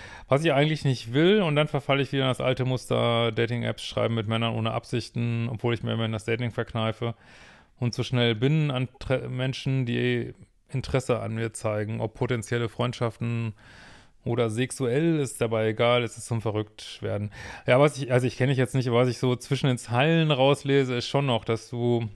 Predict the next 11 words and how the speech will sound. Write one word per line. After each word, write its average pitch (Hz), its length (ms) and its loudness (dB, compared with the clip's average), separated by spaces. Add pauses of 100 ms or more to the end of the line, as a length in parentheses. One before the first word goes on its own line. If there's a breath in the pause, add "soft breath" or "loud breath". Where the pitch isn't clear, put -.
(200)
vielleicht 107 160 -2
bräuchtest 117 240 0
du 127 40 0
echt 120 120 -2
auch 110 100 0
mal 113 100 0
eine 117 120 0
Dating-Pause, 120 800 -2
ein 120 80 -4
halbes 120 240 -4
Jahr, 123 300 -2